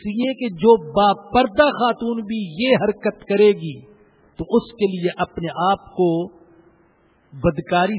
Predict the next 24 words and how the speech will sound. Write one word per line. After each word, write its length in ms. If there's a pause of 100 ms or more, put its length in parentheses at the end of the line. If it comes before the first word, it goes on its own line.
سے 100
بچانا 500
بہت 560
مشکل 440
ہوگا۔ 520 (600)
اللہ 340
نے 220 (120)
اپنے 420
نبی 220
کی 200 (100)
ازواج 680
کو 380
حکم 260
دیا 320 (880)
کہ 280 (720)
تمہارے 360
ساتھ 440 (840)
اگر 260
نبی 460
کے 180
روحانی 680
بیٹوں 520
میں 140
سے 380